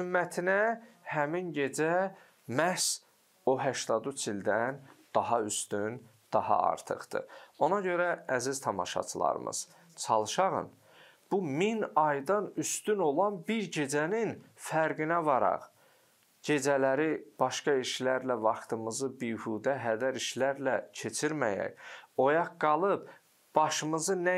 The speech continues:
ilənsə qatıb səhər açılsın deyə yox, dua edərək, istiğfar edərək gecəni başa vuranlardan olaq. Allahdan diləyək, bu ayda tutduğumuz orucları, etdiyimiz duaları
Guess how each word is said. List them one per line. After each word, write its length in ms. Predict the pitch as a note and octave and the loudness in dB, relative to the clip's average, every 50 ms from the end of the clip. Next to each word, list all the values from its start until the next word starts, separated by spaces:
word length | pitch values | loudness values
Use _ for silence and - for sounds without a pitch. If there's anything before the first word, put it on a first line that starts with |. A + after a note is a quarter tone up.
| F3+ | 2
ilənsə 440 | E3+ E3 D#3 D3 C3+ - - E3 D#3+ D#3+ | 0 0 0 0 0 0 0 0 0 2
qatıb 360 | D#3 D3 D3 - - G3 - | 0 0 0 0 -4 -4 -2
səhər 460 | - - - D3+ D3+ E3 E3+ E3 D#3+ | -2 0 2 2 2 4 4 4 4
açılsın 600 | C#3+ C#3 - - C#3+ C3+ C3+ - - F3 E3+ D#3+ C#3+ | 2 2 0 0 -2 0 0 0 -2 -2 -2 -2 -2
deyə 260 | D3 C#3+ C#3+ C3 B2+ | 0 2 2 2 2
yox, 440 | A#2+ C3 F3 G#3 A#3 B3+ B3+ - - - - - - _ _ _ _ - | 4 4 4 4 4 4 2 -2 -6 -14 -20 -20 -20 _ _ _ _ -2
dua 320 | A#2+ B2+ D3 E3+ G3 F#3+ F3 | 2 4 6 6 6 4 4
edərək, 580 | D#3+ D3 D#3+ D3+ D3 C#3+ C#3 C3+ C3 C3+ - - - - - | 2 0 0 0 2 2 2 2 0 -2 -8 -20 -14 -8 -6
istiğfar 680 | C#3 - - - G#2+ - - - B2 A#2 A2 G#2 G2+ | -4 -4 -2 -4 -4 -4 -2 0 0 2 2 0 0
edərək 420 | G2+ A#2 A2+ G#2 G#2 G#2 G2+ G2+ - - - _ _ _ | -2 0 0 0 0 0 -2 -4 -10 -20 -20 _ _ _
gecəni 600 | - G#2 G2 F2+ G2 F#2+ F#2 F2+ F#2+ G2 G2 - - - _ _ _ _ _ _ - | -4 -4 -2 -2 -2 -2 -2 -2 -4 -6 -6 -8 -10 -16 _ _ _ _ _ _ -4
başa 420 | G#2+ - - - G2+ G2 G2+ - - - - _ _ - | -2 -2 0 2 2 4 2 2 -2 -8 -20 _ _ -4
vuranlardan 680 | G#2 G2+ G2 G2 F#2+ F#2 F#2 F#2 F2+ - - G2 F2+ E2+ | -2 0 2 2 2 2 2 0 0 0 -2 -4 -4 -4
olaq. 320 | E2 - - - - - - - - - - - - | -2 -2 -2 -4 -4 -8 -18 -20 -18 -18 -16 -6 0
Allahdan 580 | B2 B2 B2 C3 C3 - - - F3 F3 D#3+ D3 | 2 2 4 4 2 0 0 0 0 0 0 -2
diləyək, 480 | D3+ C#3+ C#3 C#3+ D#3 E3+ F3 E3 - - - - - - _ _ _ _ _ _ _ _ _ _ _ C3+ | -4 -2 -2 0 0 2 0 0 -2 -8 -16 -20 -20 -20 _ _ _ _ _ _ _ _ _ _ _ 2
bu 180 | C#3+ D#3+ D3 | 4 4 6
ayda 340 | C3+ B2+ A#2+ A#2+ C#3+ C#3 C#3 | 6 4 4 2 0 0 0
tutduğumuz 640 | - C#3 A#2 - - - A2 G2+ G#2+ A2 B2 A#2 A#2 | 0 -4 -4 -2 0 0 0 0 0 -2 -2 0 2
orucları, 840 | G#2 G2+ F#2+ F2+ - - F#2+ F#2 F2+ F2 F2 G#2+ A#2+ A#2+ A#2+ A#2+ - - _ _ _ _ - | 4 4 2 2 0 0 2 2 4 4 4 4 4 2 2 -2 -10 -20 _ _ _ _ -2
etdiyimiz 640 | G#2+ G#2 G#2 - - A2+ G#2 G2+ G2 A2 A2+ G#2+ - - | -2 -2 -2 -2 -6 -4 -4 -4 -2 -4 -6 -6 -2 0
duaları 680 | G#2+ G2+ F#2+ F#2 F2+ F2 F2+ F#2+ G#2 B2 D3 D#3 | 4 6 6 6 6 6 4 4 4 4 2 2